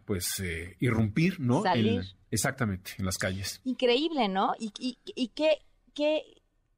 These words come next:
Speaker 2: qué fue lo que hizo que dudaran? La voz de un líder.
Speaker 1: Sí, la voz de un líder que corre antes de, de terminar el, su ciclo,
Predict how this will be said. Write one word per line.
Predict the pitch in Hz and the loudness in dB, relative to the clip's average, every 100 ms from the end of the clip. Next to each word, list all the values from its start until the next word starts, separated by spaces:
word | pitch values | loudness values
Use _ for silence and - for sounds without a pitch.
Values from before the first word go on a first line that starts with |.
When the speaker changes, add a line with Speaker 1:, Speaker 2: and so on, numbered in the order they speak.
| _ - | _ -8
Speaker 2:
qué | 294 | -8
fue | - 294 | 2 2
lo | 294 | 4
que | 285 277 | 0 -4
hizo | 254 285 | -4 -4
que | 247 | -2
dudaran? | 202 214 214 208 240 - - | 0 0 0 0 -4 -8 -2
La | 220 | 0
voz | 202 254 | 2 0
de | 262 | -2
un | 294 | -6
líder. | - - - _ - - - | -6 -10 -12 _ -14 -12 -8
Speaker 1:
Sí, | - - 165 262 - - | -4 2 2 2 -4 2
la | 131 | 4
voz | 131 160 | 4 4
de | |
un | 151 | 4
líder | 156 185 | 4 2
que | 135 - | -2 2
corre | 180 196 160 247 - _ - | 4 4 2 0 -10 _ -2
antes | 131 131 135 | 0 2 2
de, | 117 104 101 101 95 | 4 4 4 2 0
de | 110 104 | -4 -2
terminar | 104 110 117 123 | 2 4 4 4
el, | 123 110 101 95 92 | 2 2 0 -2 -4
su | - | -4
ciclo, | 101 151 151 120 131 180 | -2 0 0 2 2 0